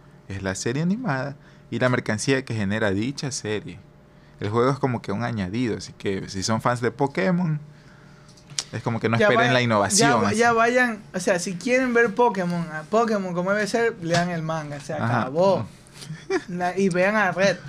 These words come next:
Speaker 2: porque Red es el mejor de todos, loco.
Speaker 1: O véanse la, o las ovas de aniversario del veinticinco años, si no me equivoco, que lanzaron
Speaker 2: Ajá.
Speaker 1: en dos mil doce. Sí, en dos mil doce o en dos mil dieciséis.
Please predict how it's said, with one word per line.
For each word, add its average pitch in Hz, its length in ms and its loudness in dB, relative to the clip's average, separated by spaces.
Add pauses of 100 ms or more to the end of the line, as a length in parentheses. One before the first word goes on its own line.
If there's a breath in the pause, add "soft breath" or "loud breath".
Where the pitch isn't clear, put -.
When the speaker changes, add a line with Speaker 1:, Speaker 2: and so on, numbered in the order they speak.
Speaker 2:
porque 156 300 -10
Red 180 240 -4
es 202 100 0
el 208 100 -2
mejor 180 300 0
de 180 120 0
todos, 165 300 0
loco. 139 240 -4
Speaker 1:
O 127 60 6
véanse 135 240 4
la, 127 140 4
o 131 220 4
las 107 240 2
ovas 127 260 4
de 123 60 2
aniversario 110 520 2
del 104 80 4
veinticinco 101 500 -4
años, 110 220 -2
si 98 100 -6
no 98 80 -2
me 98 100 -4
equivoco, 98 340 -2
que 95 100 -4
lanzaron 101 340 0
Speaker 2:
Ajá. 107 80 2
Speaker 1:
en 101 60 0
dos 98 100 -2
mil 110 180 -2
doce. 139 380 0 (800 loud breath)
Sí, - 200 -4
en 95 80 0
dos 92 120 -4
mil 101 140 -4
doce 92 280 -4
o - 120 -8
en 95 60 -2
dos 90 100 -2
mil 95 100 -2
dieciséis. 90 640 -10